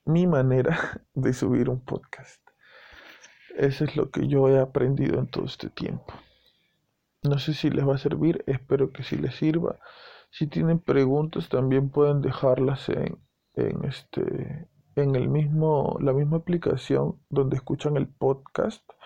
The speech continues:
o, o en la página de Facebook, o por interno en la página de Facebook. Me, me agradaría mucho responderle las preguntas que puedan llegar a tener en relación a eso, porque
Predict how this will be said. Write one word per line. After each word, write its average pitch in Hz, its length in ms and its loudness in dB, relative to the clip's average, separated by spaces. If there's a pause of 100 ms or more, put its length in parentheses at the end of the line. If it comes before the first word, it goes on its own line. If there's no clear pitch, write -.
(840)
o, 131 560 4
o 135 160 4
en 135 100 2
la 127 80 2
página 151 380 0
de 139 140 2
Facebook, 147 520 2
o 135 300 2
por 113 200 0
interno 135 600 0
en 135 80 0
la - 80 0
página - 440 -4
de 135 120 -4
Facebook. - 480 -8 (1300)
Me, 127 600 0
me 139 180 2
agradaría 135 580 4
mucho 135 520 -2 (520)
responderle 135 800 2
las 135 160 0
preguntas - 500 -2
que - 140 -4
puedan 135 340 -2
llegar 135 300 0
a 131 60 0
tener 127 340 -2
en 131 160 0
relación 135 460 -2
a 131 120 2
eso, 135 280 -4
porque 139 440 -2